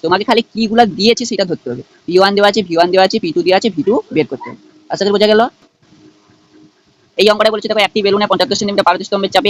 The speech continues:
এত লিটার বাতাস ভরা আছে। উষ্ণতার সমান রেখে বেলুনের ভেতরে বাতাসের আয়তন দু লিটার করতে হলে চাপ কত করতে হবে?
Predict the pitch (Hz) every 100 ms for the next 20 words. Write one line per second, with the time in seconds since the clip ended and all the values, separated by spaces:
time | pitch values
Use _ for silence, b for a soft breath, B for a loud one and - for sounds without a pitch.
0 | 185 180 190 185 165 170 147 147 151 -
1 | _ - 175 208 208 208 196 202 185 180
2 | 190 196 180 180 170 175 185 165 170 180
3 | 175 180 180 175 185 185 151 143 139 117
4 | 127